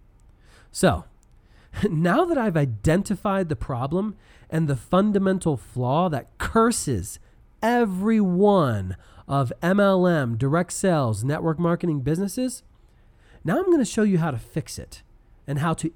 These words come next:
increase, substantially increase your chances of success and building a business that can free you from your corporate nine-to-five. Now, in the study I spoke about earlier that John M. Taylor, P H D, conducted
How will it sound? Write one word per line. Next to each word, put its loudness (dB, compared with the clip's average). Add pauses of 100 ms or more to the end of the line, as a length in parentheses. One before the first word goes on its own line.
increase, 0
substantially -2 (380)
increase 0
your 0
chances -2 (260)
of -4
success -8 (240)
and -4
building 4
a 0
business 0 (360)
that -2
can -2
free -2
you 0
from -4 (120)
your 0
corporate -6
nine-to-five. -6 (1900)
Now, 4
in 2
the 2
study 2
I 2
spoke 2
about -2
earlier 2
that -6
John 0
M. -2
Taylor, 0
P 0
H -2
D, -2
conducted -2